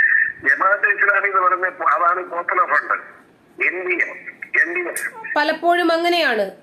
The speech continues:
Speaker 2: നമ്മള് അവര് കുഴപ്പമില്ല എന്ന് വിചാരിക്കും. നമ്മൾ അവരുമായി അടുത്ത് പ്രവർത്തിക്കുമ്പോഴാണ്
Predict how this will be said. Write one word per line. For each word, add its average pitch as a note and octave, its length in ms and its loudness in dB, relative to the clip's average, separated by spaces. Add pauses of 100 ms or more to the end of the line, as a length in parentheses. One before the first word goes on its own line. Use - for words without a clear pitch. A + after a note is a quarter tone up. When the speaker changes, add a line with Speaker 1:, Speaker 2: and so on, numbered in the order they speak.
Speaker 2:
നമ്മള് D4 420 2 (280)
അവര് C#4+ 200 0
കുഴപ്പമില്ല C#4 520 2 (160)
എന്ന് B3+ 120 2
വിചാരിക്കും. G#3+ 600 0 (440)
നമ്മൾ D4+ 280 2
അവരുമായി E4 540 2
അടുത്ത് D4 480 0
പ്രവർത്തിക്കുമ്പോഴാണ് C4 1080 0